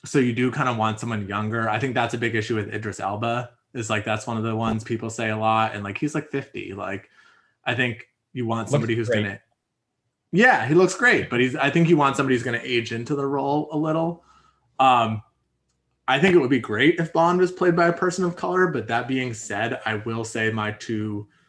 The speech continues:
Speaker 1: suggestions for <laughs> recasting are white men, unfortunately.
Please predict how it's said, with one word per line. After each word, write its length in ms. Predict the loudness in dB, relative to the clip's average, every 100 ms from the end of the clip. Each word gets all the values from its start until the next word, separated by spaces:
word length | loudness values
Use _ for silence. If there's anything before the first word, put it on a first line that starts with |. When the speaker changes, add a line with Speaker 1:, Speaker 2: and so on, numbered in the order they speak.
| _ _ _ _ _ -20
Speaker 1:
suggestions 760 | -10 -6 -4 -4 -4 -4 -6
for 160 | -4 -2
<laughs> 0 |
recasting 760 | -2 -2 -2 -2 -4 -4 -4 -2
are 160 | -2 -2
white 260 | -2 -4
men, 200 | -2 -4
unfortunately. 840 | -4 -4 -2 -2 -4 -2 0 0